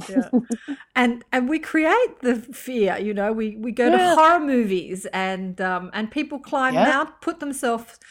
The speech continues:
Speaker 1: in extreme conditions like climbing Mount Everest and nearly dying
Speaker 2: Yeah.
Speaker 1: and having their fingers chopped off, and because they're like the deliciousness of the ride, you know, like,
Speaker 2: Yes. Yeah, you know,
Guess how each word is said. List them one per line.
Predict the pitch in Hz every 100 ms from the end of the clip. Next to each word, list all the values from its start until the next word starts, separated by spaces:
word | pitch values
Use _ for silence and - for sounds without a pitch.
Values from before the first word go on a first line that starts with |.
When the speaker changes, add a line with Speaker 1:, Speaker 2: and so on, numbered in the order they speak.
| - - _
Speaker 1:
in | 302
extreme | 254 247 - - - 262 294 277 277 262 262 233 - _ -
conditions | 247 220 254 247 247 208
like | 220 202 196 196
climbing | - 233 226 226 226
Mount | 208 208 214
Everest | 214 226 208 208
and | 214
nearly | 208 220 220
dying | 185 214 202 214
Speaker 2:
Yeah. | 233
Speaker 1:
and | 190
having | 233 214
their | 208 196 -
fingers | 254 254 247
chopped | - 196
off, | 208 196
and | 202 - - - -
because | - 269 - 330 -
they're | 226 220
like | 220 226 214 202
the | 208
deliciousness | 190 208 208 220 226 202 214 196 196
of | 170
the | 180
ride, | 170 175 175 170 135 175
you | 165
know, | - - 147
like, | 202
Speaker 2:
Yes. | 165 165 - - 220 - _ _ -
Yeah, | 214 196 185
you | - 214
know, | 214 202